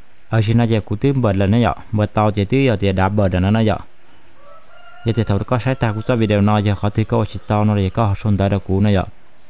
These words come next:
Cũng mà hướng dẫn con bờ nè. Ở sân họ cá nè, ít supply là giờ đăng ký đâu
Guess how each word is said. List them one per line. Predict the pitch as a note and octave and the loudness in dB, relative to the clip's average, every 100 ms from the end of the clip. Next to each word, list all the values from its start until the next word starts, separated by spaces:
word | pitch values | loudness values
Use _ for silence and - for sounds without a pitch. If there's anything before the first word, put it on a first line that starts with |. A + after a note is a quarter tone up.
| - - | -16 -6
Cũng | G2+ | 0
mà | F#2+ | 2
hướng | F#2 G2+ | 2 0
dẫn | G2 G2+ | 0 0
con | A2 G#2 | 0 2
bờ | G2 F#2 | 2 2
nè. | G2+ F2 - - - - - - - - - - - - - - - - - | 2 0 -8 -18 -18 -18 -18 -18 -18 -18 -18 -18 -18 -18 -18 -16 -16 -16 -6
Ở | G#2 G2+ | -2 0
sân | C#3 | 2
họ | B2+ | 0
cá | A#2+ B2+ C3 | 0 0 2
nè, | C#3 A2+ G2+ | 4 2 2
ít | B2 C#3 | 0 -2
supply | - C3 A2 A2 G#2+ | -4 -6 0 2 2
là | G#2 G2+ | 0 0
giờ | G2+ | 0
đăng | G#2 A2 | 0 -2
ký | - G2 | 0 -2
đâu | G#2 | 0